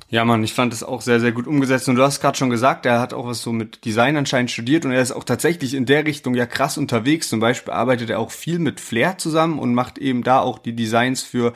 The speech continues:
Ghetto Sport, also so für die, äh, Marke von Flair, und entwirft da immer regelmäßig neue Kollektionen. Und die beiden hatten ja auch schon ein Feature zusammen. Es gibt auch ein Lied von Prinz Pi und Capital Bra. Also,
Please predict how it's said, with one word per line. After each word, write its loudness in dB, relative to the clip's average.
Ghetto 2
Sport, 0
also 2
so 0
für -2
die, 0
äh, -2
Marke 2
von -4
Flair, 2
und 0
entwirft 0
da 4
immer 2
regelmäßig 2
neue 2
Kollektionen. -2
Und 0
die 0
beiden 2
hatten -2
ja 0
auch -4
schon -2
ein -4
Feature -4
zusammen. 0
Es -4
gibt -6
auch -2
ein 2
Lied -2
von -4
Prinz -6
Pi -4
und -4
Capital -4
Bra. 2
Also, 2